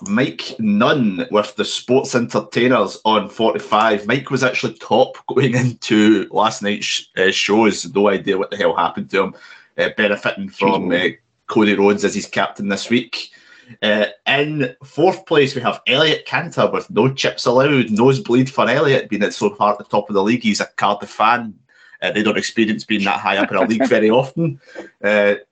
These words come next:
similar-ish f-, one for him. Cody Rhodes is captain, doing well, and also some good points last night from Ke-, uh, Kenny Omega and, uh, the team of McIntyre and Sheamus, who actually did some good numbers for a lot of the folk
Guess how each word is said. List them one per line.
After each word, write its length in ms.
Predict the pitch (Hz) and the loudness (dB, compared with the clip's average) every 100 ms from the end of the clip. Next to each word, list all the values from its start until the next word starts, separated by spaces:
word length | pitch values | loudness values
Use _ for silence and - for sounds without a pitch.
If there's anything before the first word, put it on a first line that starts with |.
| _ - | _ -14
similar-ish 540 | - 131 123 131 - | -2 2 4 4 0
f-, 160 | 127 - | -2 -2
one 140 | 120 | -2
for 120 | 113 104 | -2 -2
him. 260 | 127 139 131 | 0 0 0
Cody 220 | 110 107 | 2 2
Rhodes 240 | 113 104 | 2 0
is 80 | 92 | -6
captain, 440 | - 120 - 120 | -2 -2 -2 -6
doing 240 | 104 95 92 | -6 -6 -2
well, 380 | 104 107 107 98 | 0 4 4 4
and 100 | 101 | 2
also 300 | 107 - 104 | 0 0 -2
some 220 | 98 90 | -2 -4
good 180 | 104 - | -4 -2
points 260 | 95 82 | -2 0
last 220 | 98 - | -2 -2
night 160 | 101 101 | -6 -8
from 140 | 87 | -12
Ke-, 400 | - - 117 117 - | -14 -4 -2 -2 -2
uh, 260 | 104 92 90 | 0 0 -2
Kenny 220 | - 127 | 0 2
Omega 560 | 104 101 127 110 95 - _ _ _ - | 2 2 0 0 -4 -4 _ _ _ 0
and, 340 | 101 104 101 | 2 4 2
uh, 100 | 95 | 0
the 100 | - | -2
team 200 | - 110 | -2 0
of 80 | 101 | 0
McIntyre 640 | 110 110 95 - 101 101 | -2 -2 -6 -6 -2 -2
and 100 | 98 | -2
Sheamus, 500 | - 123 139 139 135 | -2 2 2 2 -2
who 140 | 123 | 0
actually 320 | 135 - 127 107 | 0 -2 -4 0
did 200 | 104 - _ | -2 -4 _
some 360 | - - 98 - _ _ _ _ - | -8 -4 -2 -4 _ _ _ _ -8
good 220 | - 117 113 | 0 0 2
numbers 260 | 110 110 | 0 0
for 120 | - | 2
a 60 | 107 | 4
lot 300 | 110 135 156 | 4 4 4
of 60 | 147 | 0
the 60 | |
folk 260 | 147 135 | 0 -2